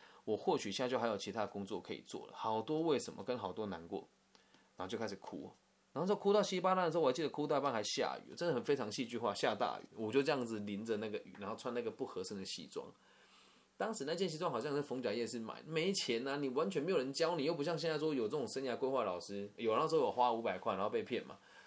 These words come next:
我觉得好难过。然后我就这样看着，在这个中港路上，然后看向那个海线那边，我在那个科博馆的消防局那一带，科博馆消防局斜对面的盘古道就在那边面试，我就看着那边，然后我记得当天雨下很大，可是太阳也很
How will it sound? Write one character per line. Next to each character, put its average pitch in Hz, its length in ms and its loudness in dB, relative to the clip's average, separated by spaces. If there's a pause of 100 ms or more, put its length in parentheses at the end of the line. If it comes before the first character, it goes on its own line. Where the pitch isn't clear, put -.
(360)
我 190 80 -6
觉 190 80 2
得 175 60 6
好 110 140 0
难 107 200 -2
过。 117 260 -2
然 123 80 2
后 160 60 6
我 143 60 2
就 139 80 -6
这 165 100 -2
样 147 100 -2
看 139 240 -6
着， 107 280 -2 (1120)
在 135 340 2 (140)
这 139 140 2
个 110 360 4 (320)
中 139 200 4
港 90 180 -2
路 107 180 -4
上， 101 300 -2
然 104 100 0
后 127 120 6
看 127 260 -2
向 117 220 2
那 117 60 0
个 107 140 0
海 90 240 -2
线 101 200 -2
那 95 160 -2
边， 87 280 -8 (300)
我 107 140 -2
在 147 180 4
那 131 140 -2
个 98 580 4 (680)
科 - 140 10
博 151 180 6
馆 113 160 2
的 98 60 -4
消 117 160 2
防 110 160 -2
局 98 100 -6
那 95 160 -2
一 90 60 -6
带， 85 260 -6
科 - 140 2
博 175 80 2
馆 123 80 0
消 139 120 0
防 143 120 -2
局 117 40 -2
斜 127 140 -2
对 123 140 0
面 120 120 0
的 104 60 0
盘 101 180 -6
古 101 120 -6
道 98 160 0
就 101 100 -2
在 104 60 -2
那 104 60 -2
边 - 20 -4
面 104 180 -4
试， 92 240 -6
我 104 100 -4
就 120 120 -2
看 135 280 -2
着 101 100 -2
那 104 120 -2
边， 90 180 -6
然 101 80 -2
后 135 80 2
我 143 80 0
记 147 120 -2
得 131 80 0
当 135 200 -2
天 131 80 0
雨 101 140 -6
下 110 200 -2
很 85 120 -4
大， 92 140 -2
可 95 100 -6
是 117 80 -4
太 117 140 -2
阳 85 180 -4
也 90 80 -8
很 101 100 -8